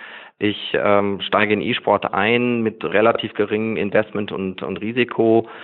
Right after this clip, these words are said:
und nehme einen fifa-Spieler unter Vertrag. Ja, das macht kommunikativ Sinn. Ich habe dazu gesagt, no regret move. Da gib-, riskierst du eigentlich nichts. Es ist nah an der Fan-, Fanbasis und, und nah am Kerngeschäft so.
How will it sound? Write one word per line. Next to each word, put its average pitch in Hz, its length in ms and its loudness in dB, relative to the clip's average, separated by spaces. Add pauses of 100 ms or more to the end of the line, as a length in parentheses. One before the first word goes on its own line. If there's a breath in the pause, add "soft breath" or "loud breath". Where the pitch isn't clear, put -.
(140 loud breath)
und 98 160 -6
nehme 104 300 2
einen 98 140 0
fifa-Spieler 90 840 0
unter 87 220 -2
Vertrag. - 640 -6 (220)
Ja, 104 240 0
das - 160 0 (440 loud breath)
macht - 220 0
kommunikativ 113 880 0
Sinn. 135 640 0
Ich - 180 -14
habe - 140 -16
dazu 104 260 -2
gesagt, 98 380 2
no 101 260 2
regret 107 480 2
move. 131 300 0 (600 loud breath)
Da 101 120 2
gib-, 76 440 -8
riskierst 127 440 0
du - 40 2
eigentlich 107 400 0
nichts. 117 320 -4
Es 101 140 -12
ist 101 160 -12
nah 104 440 4
an 98 200 -4
der 98 120 0
Fan-, 104 360 -4
Fanbasis 101 720 0 (200)
und, 95 300 -6
und 90 140 -4
nah 92 120 0
am 92 100 -4
Kerngeschäft 90 680 -2 (240)
so. 123 300 2